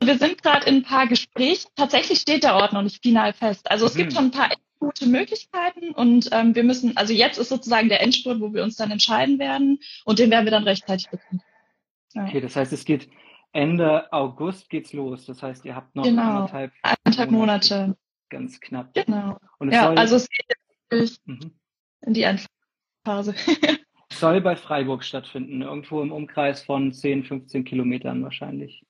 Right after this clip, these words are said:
Speaker 1: Genau, richtig. Also so die paar Möglichkeiten, die wir uns jetzt überlegt hatten, wo wir schon in Gesprächen sind, sind sehr gut zu erreichen, weil das, ähm, genau, war uns auch einfach wichtig, dass es jetzt nicht irgendwo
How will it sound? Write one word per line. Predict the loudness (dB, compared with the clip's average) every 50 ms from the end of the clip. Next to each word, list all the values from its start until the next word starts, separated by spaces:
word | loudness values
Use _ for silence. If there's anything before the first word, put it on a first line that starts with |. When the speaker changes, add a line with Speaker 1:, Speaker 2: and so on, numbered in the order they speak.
| _ _ _ _ _
Speaker 1:
Genau, | 2 4 6 6 6 6 6
richtig. | 6 4 2 2 2 0 2 2
Also | 2 2 0 0
so | 0 2 2
die | 2 4 2 2 2
paar | 0 2 2
Möglichkeiten, | 4 4 4 2 0 -4 -2 0 0 2 4 4 4
die | 4 4
wir | 4
uns | 4 2 2
jetzt | -2 -6 -2
überlegt | 0 2 2 4 2 0 0 0
hatten, | 2 4 4 4 4
wo | 4 2
wir | 2
schon | 2 4 4 4
in | 4 4
Gesprächen | 2 0 0 0 0 2 4 4 4
sind, | 4 4 2 2
sind | 0 0
sehr | 2 2 2 4
gut | 4 2 0 -2
zu | -2 -2
erreichen, | 0 0 2 2 2 0 0 2 4 4 6 6 4
weil | 4 2 0 0
das, | -2 -4 -6 -6 -4
ähm, | -2 -2 -2 -2 -2
genau, | 0 0 2 2 2 2
war | 2 0 0
uns | 0 -2 -4 -4 -2
auch | -2 -2 -2
einfach | 0 -2 -2 -2 -4 -6 -6
wichtig, | -4 -4 -4 -4 -4 -4 -4 -4 -4 -4
dass | -4 -4 -4 -4
es | -4 -2
jetzt | -2 -2 0 0 0
nicht | 0 0 2 2
irgendwo | 4 6 6 6 6 6 6 4